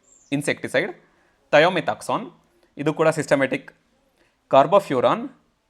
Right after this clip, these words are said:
ಲ್ಯಾಂಬ್ಡಾ ಸೈಹಲೋಥ್ರಿನ್, ಇದೊಂದು ಕಾಂಟ್ಯಾಕ್ಟ್ ಫಂಗಿಸೈಡ್, ಕಾರ್ಬೋಸಲ್ಫಾನ್ ಮತ್ತೆ ಅಸಿಟಾಮೈಪ್ರಿಡ್.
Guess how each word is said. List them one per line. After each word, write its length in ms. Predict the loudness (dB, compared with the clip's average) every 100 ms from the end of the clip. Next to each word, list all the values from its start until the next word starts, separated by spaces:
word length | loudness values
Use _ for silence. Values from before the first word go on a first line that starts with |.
| _ _ _ _ _ _ -2
ಲ್ಯಾಂಬ್ಡಾ 440 | 0 2 4 4
ಸೈಹಲೋಥ್ರಿನ್, 960 | 4 0 0 0 2 2 0 -4 -6 -6 -14 _ _ _
ಇದೊಂದು 440 | 2 2 4 0
ಕಾಂಟ್ಯಾಕ್ಟ್ 600 | 2 -2 2 0 0 -8
ಫಂಗಿಸೈಡ್, 460 | -8 -8 -4 -6 -6 -14 _ _ _ _ _ _ _ _ _
ಕಾರ್ಬೋಸಲ್ಫಾನ್ 920 | -2 0 0 0 -2 -2 -4 -4 -14 -8
ಮತ್ತೆ 560 | -6 -4 -6 -10 _ _ _ -4
ಅಸಿಟಾಮೈಪ್ರಿಡ್. 1040 | -4 0 2 2 0 -4 -2 -2 -4 -6